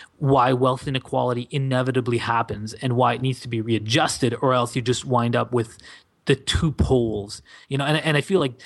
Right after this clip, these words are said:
that's the thing about capitalism is it unchecked, it just, it, it just eventually splits us apart in that you have a super elite rich with t-, all the capital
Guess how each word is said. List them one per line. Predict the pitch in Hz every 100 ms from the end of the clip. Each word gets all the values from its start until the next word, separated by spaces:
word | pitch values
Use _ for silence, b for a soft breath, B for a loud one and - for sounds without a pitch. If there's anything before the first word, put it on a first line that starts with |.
| B B B
that's | 147 143 - - b
the | 139
thing | - 147
about | 135 127
capitalism | - 131 127 127 110 117
is | 113
it | 117 -
unchecked, | 143 139 - 165 120 -
it | 127
just, | 113 127 - _ _ _ _ _
it, | 139 - -
it | 151
just | 143 123 - - - -
eventually | 151 143 139 - 127
splits | - - - 165 156 151 - - -
us | 143 - -
apart | - - 120 104
in | - 127
that | 120
you | 123
have | 117
a | 117
super | - 175 170
elite | 147 139 131
rich | 135 156 - 131
with | - - -
t-, | - -
all | 139 151
the | 156 160
capital | - 123 123 131 123